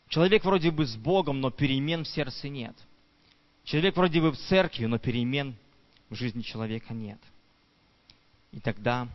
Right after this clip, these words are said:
приходят переливатели. Два примера из Священного Писания.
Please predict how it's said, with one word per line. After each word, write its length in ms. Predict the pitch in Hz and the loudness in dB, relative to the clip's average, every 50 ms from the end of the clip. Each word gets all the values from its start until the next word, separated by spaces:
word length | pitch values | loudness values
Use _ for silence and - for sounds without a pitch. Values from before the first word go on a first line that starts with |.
| - _ _ _ _ - - _ _ _ _ _ _ - - - | -16 _ _ _ _ -20 -20 _ _ _ _ _ _ -20 -16 -14
приходят 480 | - 104 - - 113 113 104 107 101 - - - - _ _ _ _ _ _ _ _ _ _ _ _ _ | -12 -12 -10 -8 -8 -6 -6 -8 -10 -12 -18 -20 -20 _ _ _ _ _ _ _ _ _ _ _ _ _
переливатели. 760 | - 120 104 104 104 107 110 98 107 - - - - 73 - - _ _ _ _ _ _ _ _ _ _ _ _ _ _ _ _ _ _ _ _ _ _ _ _ _ _ _ _ _ _ _ _ _ _ _ _ _ _ _ _ | -4 -2 -2 -2 -4 -6 -6 -8 -8 -10 -12 -14 -16 -16 -20 -20 _ _ _ _ _ _ _ _ _ _ _ _ _ _ _ _ _ _ _ _ _ _ _ _ _ _ _ _ _ _ _ _ _ _ _ _ _ _ _ _
Два 220 | - 143 196 202 | 2 4 4 6
примера 640 | - - 185 175 170 180 196 196 170 156 131 117 104 92 - - - - - | 6 4 2 4 4 4 4 6 6 4 2 2 -2 -6 -12 -18 -20 -20 -18
из 100 | - - | -14 -8
Священного 500 | - 131 - - 147 127 123 120 117 - | -6 -6 -4 -2 -2 -2 0 -2 -4 -2
Писания. 500 | - - - - 110 98 95 98 98 | -4 -6 -4 -6 -8 -8 -8 -12 -12